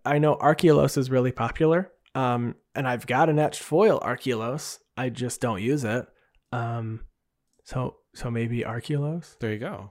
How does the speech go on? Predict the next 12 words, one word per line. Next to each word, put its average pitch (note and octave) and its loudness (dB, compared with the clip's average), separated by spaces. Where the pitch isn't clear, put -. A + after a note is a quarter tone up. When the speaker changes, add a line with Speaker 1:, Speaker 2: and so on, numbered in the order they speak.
Speaker 2:
That B2+ -10
sounds A#3 -6
like G#3 -4
fun. G2 -8
Speaker 1:
Or, F#3 6
or F3+ 4
maybe F3+ 8
I D#3 2
could D3 -2
put D3+ 0
back C#3 2
together, C3+ 2